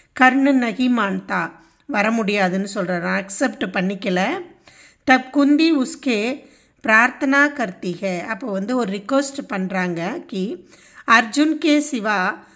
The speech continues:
அந்நிய பாயும் கோ மத் மாரோ. ஓகே, நீ துரியோதனன் பக்கமா இருந்துட்டு போ,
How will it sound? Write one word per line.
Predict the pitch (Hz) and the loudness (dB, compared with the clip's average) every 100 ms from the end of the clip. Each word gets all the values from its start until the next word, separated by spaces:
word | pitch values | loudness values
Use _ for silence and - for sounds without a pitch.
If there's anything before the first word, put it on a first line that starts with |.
| _ - | _ 2
அந்நிய | 226 254 294 311 311 | 2 4 4 4 2
பாயும் | 247 220 214 233 262 262 | 2 2 2 2 0 0
கோ | 262 214 262 226 | -2 -4 -4 -2
மத் | 240 240 254 | -4 -4 -4
மாரோ. | 226 190 185 180 170 - _ _ _ - | -2 -2 -2 -2 -6 -10 _ _ _ -4
ஓகே, | 247 254 240 254 | -2 0 0 2
நீ | 302 247 208 185 | 2 2 0 -2
துரியோதனன் | 240 240 247 247 233 208 | 0 2 2 0 -2 -2
பக்கமா | 214 202 214 226 | -4 -4 -2 0
இருந்துட்டு | 214 202 214 190 214 | 0 -2 -2 -4 -4
போ, | 202 220 359 | -2 -2 -4